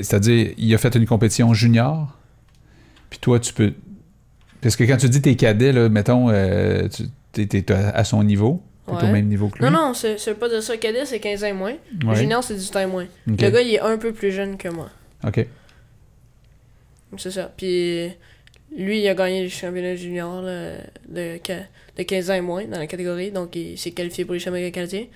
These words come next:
Speaker 1: Ok.
Speaker 2: Puis en fait, il y a quatre joueurs qui se qualifient. Puis je me suis qualifié dedans. T'as Siméon qui a été le gagné. Dès que tu gagnes premier, t'es qualifié automatiquement.
Speaker 1: OK.
Speaker 2: Après, t'as deux autres joueurs qui, parmi les points qu'ils font pendant le, le tournoi,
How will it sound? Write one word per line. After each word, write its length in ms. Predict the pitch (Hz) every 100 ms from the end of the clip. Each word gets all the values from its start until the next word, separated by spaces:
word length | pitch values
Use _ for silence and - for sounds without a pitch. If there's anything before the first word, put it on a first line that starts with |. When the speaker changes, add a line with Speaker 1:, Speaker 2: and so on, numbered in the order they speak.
| -
Speaker 1:
Ok. 180 | 120 220
Speaker 2:
Puis 100 | 196
en 80 | 190
fait, 100 | 214
il 40 |
y 20 |
a 60 | 202
quatre 220 | 214 202
joueurs 280 | 196 196 208
qui 80 | 196
se 60 |
qualifient. 400 | - 185 180 220 214 _ _ _ _ _ _ _ -
Puis 680 | 185 175 175 170 165 170
je 80 | 180
me 80 | 180
suis 100 | -
qualifié 300 | 185 180 208
dedans. 380 | 185 175 190 220
T'as 500 | 185 170 160 156 147 - _ _ _ _ _ -
Siméon 480 | - 196 185 185
qui 100 | 190
a 20 | 185
été 220 | 180 175
le 40 | 170
gagné. 280 | 175 170 175
Dès 160 | 180 214
que 40 |
tu 120 | -
gagnes 200 | 202 196
premier, 320 | 196 190 196 202
t'es 100 | 180
qualifié 300 | 170 170 170
automatiquement. 500 | 175 160 - 180 277 -
Speaker 1:
OK. 220 | 117 233 - - - -
Speaker 2:
Après, 320 | 180 - 190
t'as 140 | 190 180
deux 360 | 175 202 190
autres 320 | 196 202 196 - _ _
joueurs 460 | 185 185 196 202 196
qui, 240 | - 190
parmi 340 | 185 196 196 208
les 140 | 202
points 280 | 185 196 202
qu'ils 100 | 202
font 180 | 190 190
pendant 360 | 185 175 175
le, 220 | 170 160 147
le 140 | 165
tournoi, 460 | 165 160 165 180